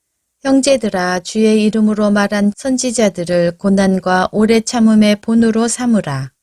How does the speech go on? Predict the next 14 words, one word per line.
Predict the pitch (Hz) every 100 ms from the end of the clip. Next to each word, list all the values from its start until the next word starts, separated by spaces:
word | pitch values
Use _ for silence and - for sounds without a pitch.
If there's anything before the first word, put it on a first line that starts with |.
| _ _ _
보라, | _ 190 185 185 175
인내하는 | 220 220 233 233 226 226
자를 | 214 202 202 202 -
우리가 | 185 196 196 185
복되다 | 185 214 - 226 220 233
하나니 | 226 196 165 147 143 139 _ _ _
너희가 | 220 247 247 247
욥의 | 233 226 226 240 233
인내를 | 220 220 220 233 233
들었고 | 202 180 170 _ 160 160
주께서 | 165 202 - 190 185 190
주신 | 190 185 196 185
결말을 | 180 214 220 226 208 220
보았거니와 | 208 226 233 240 202 170 156 147 143